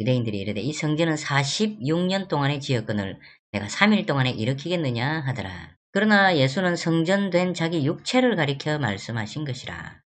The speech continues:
죽은 자 가운데서 살아나신 후에야 제자들이 이 말씀하신 것을 기억하고 성경과 예수께서 하신 말씀을 믿었더라.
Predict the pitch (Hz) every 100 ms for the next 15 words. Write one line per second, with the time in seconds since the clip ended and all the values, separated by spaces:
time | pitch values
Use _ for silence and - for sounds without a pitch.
0 | - 151 175 147 135 147 135 156 160 143
1 | 139 131 - 131 151 147 143 160 160 110
2 | 139 147 120 - 185 160 107 107 135 117
3 | 135 113 147 139 135 135 107 98 87 82
4 | 87 - _ _ _ _ _ - 107 127
5 | 131 113 98 107 - 180 160 139 131 90
6 | - 92 95 123 - - 95 92 - 87